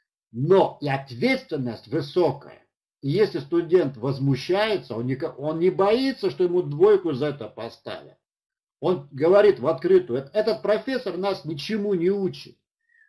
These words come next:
Для вуза это катастрофа. Если это выливается за пределы института,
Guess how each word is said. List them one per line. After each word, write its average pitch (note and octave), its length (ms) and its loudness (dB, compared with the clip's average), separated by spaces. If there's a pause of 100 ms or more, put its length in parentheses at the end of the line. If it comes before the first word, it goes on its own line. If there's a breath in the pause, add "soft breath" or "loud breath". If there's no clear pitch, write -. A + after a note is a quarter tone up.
Для E3+ 180 4
вуза G#3+ 280 2
это G3 160 -2
катастрофа. G#3+ 1040 2 (320)
Если F#3+ 220 4
это G#3 160 0
выливается G3 760 4
за C#3+ 160 -2
пределы F3 680 2
института, E3 640 -2